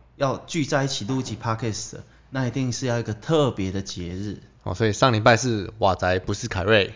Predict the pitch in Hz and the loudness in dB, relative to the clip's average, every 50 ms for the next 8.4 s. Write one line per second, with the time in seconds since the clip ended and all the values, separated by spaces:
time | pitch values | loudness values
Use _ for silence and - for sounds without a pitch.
0 | - - 165 151 156 143 135 131 123 120 117 107 98 - - - - - 175 185 | 0 2 4 6 6 6 6 6 6 6 6 4 4 2 -2 -6 -2 2 4 4
1 | - - 135 120 135 156 151 120 - - - - - _ _ _ _ _ _ _ | 4 6 6 6 6 6 6 4 2 -2 -12 -18 -20 _ _ _ _ _ _ _
2 | _ - 135 123 - 131 123 110 82 - - - 104 113 113 - 107 98 107 104 | _ 0 0 2 2 2 2 2 0 -2 -6 -4 -4 -2 0 0 0 0 0 0
3 | 95 - 107 98 90 95 85 78 - - 110 113 117 113 117 107 107 101 98 - | 0 -2 -4 -4 -4 -6 -8 -8 -10 -10 -6 -2 0 0 2 2 2 0 -2 -4
4 | - - - 120 135 117 107 107 113 107 - - - - - - 143 - - - | -6 -4 0 4 4 6 6 4 2 0 -8 -12 -16 -4 0 0 0 2 0 0
5 | 120 120 127 127 123 120 120 113 190 180 156 - - 127 120 113 110 107 107 110 | 2 4 4 4 4 4 6 6 8 6 6 6 6 6 8 6 6 6 6 6
6 | 120 170 175 175 190 175 139 175 185 170 165 175 190 160 - 170 156 175 196 202 | 6 6 8 8 6 8 8 8 8 8 10 8 8 8 8 6 6 8 8 8
7 | 202 190 175 180 196 139 156 175 180 160 135 135 127 143 151 147 139 123 123 135 | 8 8 8 8 10 10 10 10 10 10 8 8 8 10 10 10 10 10 10 10
8 | 143 147 143 208 - 113 - 214 | 10 10 10 10 8 8 8 6